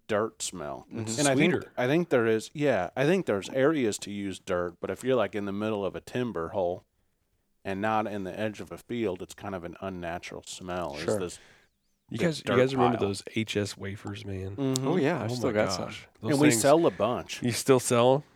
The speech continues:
Speaker 1: I put one in a tote
Speaker 3: Man.
Speaker 1: when I was a kid.
Speaker 3: Oh, yeah, we always put 'em in totes.
Speaker 1: The problem is <laughs> that dirt smell got throughout the whole house, and I was in such big trouble when I was younger.
Speaker 3: <laughs> That tote
Speaker 1: Because
Speaker 3: wasn't
Speaker 1: that
Speaker 3: sealed very well.
Speaker 1: tote wouldn't,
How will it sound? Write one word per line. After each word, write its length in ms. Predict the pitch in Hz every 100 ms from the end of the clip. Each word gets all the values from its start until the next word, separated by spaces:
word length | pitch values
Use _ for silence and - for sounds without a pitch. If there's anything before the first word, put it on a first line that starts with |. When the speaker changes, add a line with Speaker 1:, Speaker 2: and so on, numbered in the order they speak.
| -
Speaker 1:
I 80 | 127
put 260 | - 170 165
one 220 | 147 143
in 140 | 127
a 60 | 92
tote 280 | - 113 -
Speaker 3:
Man. 140 | 107
Speaker 1:
when 100 | 104
I 100 | 92
was 200 | 95 95
a 60 | 92
kid. 340 | - 110 110
Speaker 3:
Oh, 140 | 131 127
yeah, 140 | 113
we 100 | 117
always 240 | 117 131 131
put 140 | 123
'em 60 | 107
in 100 | 101
totes. 460 | 107 92 - - -
Speaker 1:
The 80 | -
problem 560 | - 127 139 139 123 113
is 380 | 107 101 - - - - _ _ -
<laughs> 380 | 170 147 -
that 320 | - 131 156 -
dirt 320 | 110 127 -
smell 320 | - 131 127
got 260 | 123 117 -
throughout 300 | 139 131 110
the 60 |
whole 260 | 101 113 104
house, 520 | - 107 - 127 -
and 200 | 127 117
I 120 | 113 117
was 220 | 104 98 -
in 200 | 101 92
such 440 | - 127 107 -
big 200 | 98 87 -
trouble 380 | 90 80 82
when 100 | 80
I 80 | 85
was 180 | 104 110
younger. 380 | 92 76 151 - -
Speaker 3:
<laughs> 60 | - - - - -
That 220 | - 139 -
tote 220 | 139 131
Speaker 1:
Because 40 |
Speaker 3:
wasn't 340 | 135 143 123 117
Speaker 1:
that 80 | 123
Speaker 3:
sealed 180 | 127
very 160 | 107 104
well. 320 | 131 127 131
Speaker 1:
tote 200 | - -
wouldn't, 300 | 135 110 110